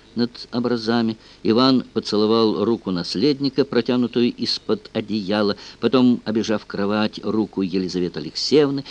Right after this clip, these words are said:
жены великого князя. «Друг мой, отчего ты бледен?» участливо спросил Александр Павлович,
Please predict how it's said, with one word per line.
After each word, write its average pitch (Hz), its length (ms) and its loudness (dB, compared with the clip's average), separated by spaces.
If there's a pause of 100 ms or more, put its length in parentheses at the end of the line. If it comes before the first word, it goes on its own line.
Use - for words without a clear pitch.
(140)
жены 123 420 0
великого 113 400 -2
князя. 101 520 -4 (1200)
«Друг 202 320 2
мой, 101 160 2
отчего - 240 -4
ты - 80 -2
бледен?» 156 380 -2 (760)
участливо 131 600 2
спросил 131 500 2
Александр 104 560 0
Павлович, 156 600 -4